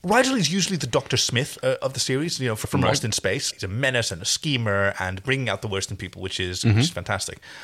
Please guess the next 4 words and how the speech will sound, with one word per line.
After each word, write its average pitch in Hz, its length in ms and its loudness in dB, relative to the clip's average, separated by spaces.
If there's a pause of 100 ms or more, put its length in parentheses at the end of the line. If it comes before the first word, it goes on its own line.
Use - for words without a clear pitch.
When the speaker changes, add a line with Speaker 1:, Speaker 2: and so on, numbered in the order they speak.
(800)
Speaker 1:
But 165 200 -2
those 170 200 6
moments 151 420 2
where 123 540 6